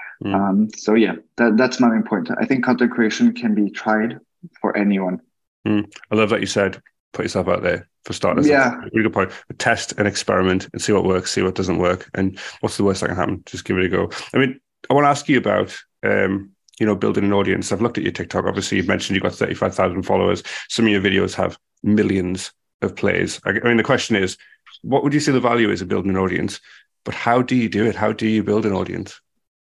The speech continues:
Speaker 2: Well, the cool trick is now, like, TikTok,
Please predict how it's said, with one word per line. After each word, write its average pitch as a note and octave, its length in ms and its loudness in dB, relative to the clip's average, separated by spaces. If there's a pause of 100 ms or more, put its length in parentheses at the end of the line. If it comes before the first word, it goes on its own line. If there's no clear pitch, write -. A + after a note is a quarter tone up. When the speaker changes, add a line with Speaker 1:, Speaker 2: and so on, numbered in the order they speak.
(720)
Speaker 2:
Well, C#3 520 4 (320)
the C#3 100 2
cool A3+ 280 4
trick F#3+ 320 2
is B2+ 200 2
now, D3 380 2
like, B2+ 200 2 (340)
TikTok, D3+ 640 0